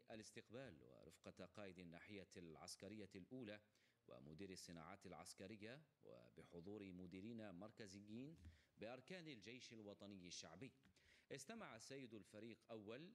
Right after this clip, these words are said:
إلى عرض شامل عن الشركة العمومية الاقتصادية مسبكات الرويبة تضمن مهامها وأقسامها وكذا مختلف منتجاتها،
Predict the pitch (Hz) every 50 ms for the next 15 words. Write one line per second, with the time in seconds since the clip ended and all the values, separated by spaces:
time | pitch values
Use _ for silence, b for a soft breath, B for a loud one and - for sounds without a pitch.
0 | - 123 107 90 87 85 82 73 78 104 123 110 95 110 110 104 107 104 - -
1 | 95 92 101 104 117 120 135 151 160 139 98 82 78 76 76 - - 95 98 117
2 | - 120 101 - 107 92 80 85 87 87 90 110 117 107 90 - 95 87 90 -
3 | - 95 - 92 92 101 120 107 101 82 65 69 85 - - - 90 - - -
4 | 113 104 - 101 95 92 90 - 98 90 87 87 110 127 113 82 90 85 - B
5 | B B B B B B _ 95 82 73 92 110 117 101 87 80 76 69 62 62
6 | 76 78 85 95 101 107 113 120 117 131 135 120 87 64 67 - - - - 107
7 | 110 120 127 117 123 143 151 B B B B B B B - 80 95 101 - 131
8 | 117 107 117 120 120 107 90 - - - 110 104 92 85 - 87 85 80 82 92
9 | 90 - 95 90 92 107 110 107 - 76